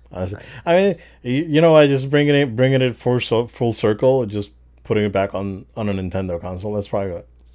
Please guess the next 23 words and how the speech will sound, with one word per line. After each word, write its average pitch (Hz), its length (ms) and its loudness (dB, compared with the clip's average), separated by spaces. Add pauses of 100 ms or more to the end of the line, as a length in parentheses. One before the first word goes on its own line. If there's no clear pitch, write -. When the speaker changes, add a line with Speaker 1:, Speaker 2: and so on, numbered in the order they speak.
(220)
Speaker 1:
what's - 120 -20
gonna 87 160 -10
happen, 85 300 -12 (540)
but 101 140 -4
on 101 80 -4
the 92 60 -8
Switch. - 400 -8 (260)
And 123 140 -4
the 113 40 -4
same 123 220 0
thing 113 160 -4
is 104 100 -4
probably 110 280 -2
gonna 101 160 0
happen 107 280 -2
with 98 140 -2
the 92 120 -6
<laughs> 139 60 2
other 120 240 2
one. 117 380 -8 (760)
<laughs> - 380 0 (360)
So, 131 560 4 (120)
Speaker 2:
'Cause - 120 -14